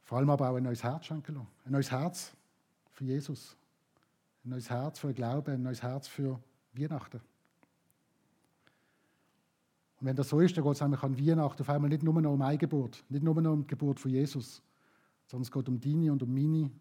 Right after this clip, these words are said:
und um alle Geburten. Und man merkt, Nikodemus in der ganzen Geschichte, er ist fasziniert.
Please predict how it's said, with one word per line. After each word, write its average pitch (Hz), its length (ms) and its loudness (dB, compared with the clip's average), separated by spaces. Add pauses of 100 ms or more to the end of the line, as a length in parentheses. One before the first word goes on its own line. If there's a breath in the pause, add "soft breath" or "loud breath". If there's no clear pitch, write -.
und 135 200 -10
um 117 100 -6
alle 135 220 2
Geburten. 139 460 -2 (3500 loud breath)
Und 143 100 -2
man 147 80 6
merkt, 160 340 4 (280)
Nikodemus 143 560 2
in 139 60 -2
der 131 120 -4
ganzen 139 300 -2
Geschichte, 156 320 -4
er 123 80 -6
ist 117 80 -10
fasziniert. 135 760 -6